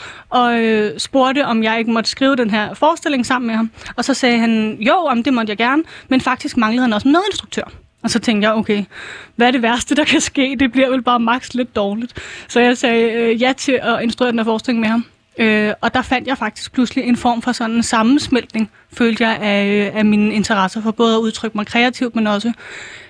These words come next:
øh, gøre det i et sådan kunstnerisk fællesskab med, øh, andre mennesker.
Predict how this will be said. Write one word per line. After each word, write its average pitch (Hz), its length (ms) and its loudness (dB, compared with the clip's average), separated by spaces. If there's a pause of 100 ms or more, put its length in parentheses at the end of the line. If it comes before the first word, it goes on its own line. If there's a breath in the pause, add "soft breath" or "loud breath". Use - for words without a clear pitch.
(160 loud breath)
øh, 220 240 2
gøre 214 280 0
det 220 80 0
i 226 240 2
et 208 80 -2
sådan 214 240 -4
kunstnerisk 220 540 -2
fællesskab 202 540 -4
med, 196 360 0
øh, 190 120 -2
andre 202 200 2
mennesker. 190 280 -2